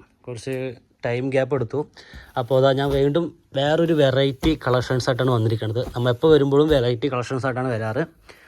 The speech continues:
അപ്പോൾ അതേപോലെയുള്ളൊരു കളക്ഷനും കൂടിയാണത്. നമുക്കൊരു സെമി സോഫ്റ്റിൽ വരുന്നൊരു കളക്ഷനാണ്. ഒരു ആയിരത്തി ഒരുന്നൂറ് ആ ബഡ്ജറ്റിലൊക്കെ നിങ്ങൾക്ക് വാങ്ങിച്ചെടുക്കാൻ പറ്റിയ നല്ലൊരു അടിപൊളി കളക്ഷനാണ് കേട്ടോ.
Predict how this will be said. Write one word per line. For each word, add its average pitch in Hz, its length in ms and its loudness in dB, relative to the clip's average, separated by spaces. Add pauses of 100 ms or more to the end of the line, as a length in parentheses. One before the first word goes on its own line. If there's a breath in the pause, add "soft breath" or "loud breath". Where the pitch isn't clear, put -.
(200 loud breath)
അപ്പോൾ 139 160 0
അതേപോലെയുള്ളൊരു 139 640 -2
കളക്ഷനും 127 340 -4
കൂടിയാണത്. 127 360 -2 (180)
നമുക്കൊരു 120 340 -6 (140)
സെമി 131 320 -2 (200)
സോഫ്റ്റിൽ 143 520 -4
വരുന്നൊരു 139 320 0
കളക്ഷനാണ്. 113 480 -6 (580 soft breath)
ഒരു 139 120 2 (120)
ആയിരത്തി 135 480 -2
ഒരുന്നൂറ് 139 380 0 (280)
ആ 147 60 -2 (100)
ബഡ്ജറ്റിലൊക്കെ 131 560 -4
നിങ്ങൾക്ക് 123 300 -4
വാങ്ങിച്ചെടുക്കാൻ 117 500 -4
പറ്റിയ 127 180 -8 (140)
നല്ലൊരു 156 300 -4
അടിപൊളി 160 420 -2
കളക്ഷനാണ് 117 400 -4
കേട്ടോ. 98 140 -10